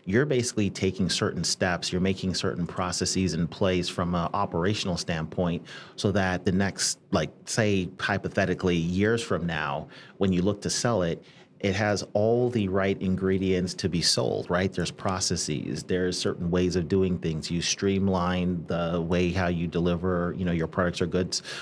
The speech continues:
or services to customers so that you're not having to worry about that. Because many sophisticated buyers, like, that's what they're gonna wanna know. They're gonna wanna do their due diligence. They're gonna wanna look under the hood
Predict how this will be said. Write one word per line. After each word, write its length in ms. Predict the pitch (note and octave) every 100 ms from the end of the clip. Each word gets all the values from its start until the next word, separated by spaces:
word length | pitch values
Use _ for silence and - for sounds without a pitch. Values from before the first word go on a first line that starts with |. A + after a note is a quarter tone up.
| -
or 100 | F#2+
services 480 | - F#2 F#2 F2+ E2
to 120 | -
customers 580 | - G2 - E2 - -
so 140 | -
that 340 | F#2 F#2 E2+ F#2+
you're 100 | F#2
not 140 | G2
having 240 | G2+ F2+ F2
to 80 | F2+
worry 340 | F2 G2 G2+
about 380 | F2 E3+ E3 E3
that. 320 | E3+ D#3+ - - - -
Because 300 | D3+ A#2 G#2+
many 240 | A2 A#2+ C#3
sophisticated 840 | - G2+ G2+ - F#2 - F2+ E2
buyers, 340 | E2+ E2+ F2+ F2
like, 160 | D#2+
that's 260 | F#2+ D#3 -
what 140 | D3
they're 140 | A2 F#2+
gonna 180 | F2+
wanna 340 | E2+ E2+ E2 D#2 C#2+
know. 180 | F#2 C#2+
They're 160 | D#2+
gonna 160 | F#2 A2
wanna 300 | G#2+ F#2+ F2+
do 120 | F2
their 140 | F#2 F#2
due 160 | F#2+
diligence. 720 | G#2+ D#2 D#2 D2+ D#2+ A2+ - - - -
They're 120 | - F2+
gonna 200 | F2+ F2+
wanna 180 | F2
look 220 | F2 F2 G2+
under 180 | F#2
the 140 | F#2+ A2
hood 420 | - E2+ F2+ A2